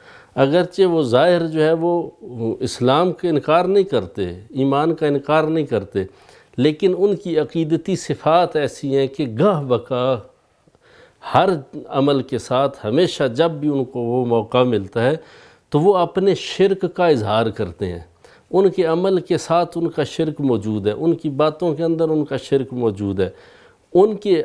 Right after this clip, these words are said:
عقیدے کی جو، یہ جو صفات ہیں، اس صفات کے ساتھ ہم پہچان سکتے ہیں کہ کون مومن ہے اور کون منافق ہے۔ مسلمانوں کے مقابلے میں شرک کا عقیدہ رکھنا،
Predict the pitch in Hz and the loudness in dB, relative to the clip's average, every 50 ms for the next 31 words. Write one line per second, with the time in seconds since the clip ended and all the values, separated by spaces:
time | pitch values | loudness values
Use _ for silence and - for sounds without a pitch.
0 | - - - 131 - - 170 165 175 165 165 185 220 214 196 196 - 170 147 135 | -2 -6 -8 -8 -4 -2 0 0 0 0 0 2 2 2 2 0 -2 -2 -2 0
1 | 127 143 139 147 156 147 139 143 135 - - - 120 - - 127 127 131 127 - | -2 -2 0 0 0 0 0 -2 -4 -2 -2 -2 -2 0 0 2 2 2 0 0
2 | - 143 160 165 - 175 165 - - - 143 117 - 139 147 151 151 - - 147 | -2 -2 -2 -2 -2 -4 -6 -6 -4 -4 -4 -4 -2 0 0 0 -2 -4 -8 -10
3 | 123 - 135 127 135 131 - 120 117 127 131 - - - 123 110 - 131 127 131 | -8 -4 -4 -4 -4 -4 -4 -4 -4 -4 -6 -8 -6 -6 -6 -2 0 0 0 0
4 | 127 120 - 113 104 - _ 117 113 104 104 117 104 101 - 117 123 127 123 113 | -2 -4 -6 -10 -12 -10 _ -8 -8 -8 -8 -8 -10 -6 -2 -2 0 0 0 0
5 | 113 110 107 113 127 135 131 127 117 110 110 107 - - 120 127 151 170 165 - | 0 0 0 0 0 0 0 0 0 -2 -2 -4 -2 0 0 2 2 0 -4 -8
6 | - - - _ _ _ _ _ _ _ 101 98 104 104 104 104 104 104 104 110 | -16 -20 -20 _ _ _ _ _ _ _ -8 -6 -4 -4 -4 -4 0 0 2 2
7 | 110 101 95 - - 104 92 - - 98 92 90 - - _ _ _ _ _ - | 2 0 -2 -4 -4 -6 -8 -6 -6 -8 -8 -8 -10 -14 _ _ _ _ _ -4
8 | 101 107 117 - - - 123 123 123 123 135 143 151 160 165 156 - 160 131 123 | 0 0 0 0 -2 -2 -2 0 0 0 0 2 2 2 0 0 0 -2 0 0
9 | 117 110 110 - 123 123 123 127 151 156 160 156 139 131 113 98 - - - - | 0 -2 0 2 2 2 4 2 2 2 2 2 2 0 -4 -6 -8 -12 -4 -2
10 | 165 175 156 - - - - 120 117 110 110 104 98 95 - - 117 101 - - | -2 -2 -2 -4 -8 -10 -6 -4 -2 0 0 0 0 -2 -4 -4 -6 -4 -2 -2
11 | 110 104 101 117 117 110 120 117 - 131 135 143 160 | -2 0 0 0 0 0 -2 -4 -4 -4 -2 -2 -2